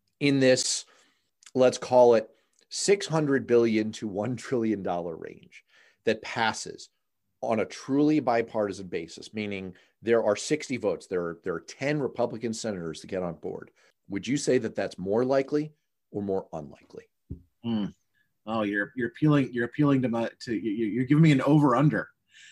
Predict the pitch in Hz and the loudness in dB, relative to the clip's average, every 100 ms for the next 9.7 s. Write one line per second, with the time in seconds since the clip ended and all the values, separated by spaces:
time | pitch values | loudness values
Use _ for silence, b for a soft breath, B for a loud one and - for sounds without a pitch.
0 | B _ 113 156 131 95 - _ 101 104 | B _ 4 6 6 4 -2 _ -6 -4
1 | - 131 120 113 104 - - _ 156 170 | -2 0 0 0 -4 -8 -14 _ 2 4
2 | 156 - 202 233 233 - 170 180 160 147 | 4 2 0 0 0 2 2 2 2 0
3 | 147 143 143 160 - 151 190 180 156 123 | 2 0 2 2 0 -2 0 2 4 2
4 | 123 127 123 131 127 135 - 113 117 - | 0 -2 -4 -4 -4 -6 -8 -8 -8 -6
5 | 110 110 120 117 123 120 120 120 - 120 | -6 -4 -6 -6 -8 -6 -6 -6 -4 -2
6 | 160 165 147 135 127 120 117 - - 120 | 0 0 -2 0 0 0 -4 -8 -10 -4
7 | 113 101 110 101 101 110 117 123 - 139 | -4 -2 -4 -4 -4 -4 -2 -2 -2 0
8 | 139 120 113 - 117 113 117 110 98 101 | 0 0 -4 -6 -8 -8 -8 -8 -6 -4
9 | 113 - 127 131 131 143 143 | -4 -6 -6 -4 -2 -2 -4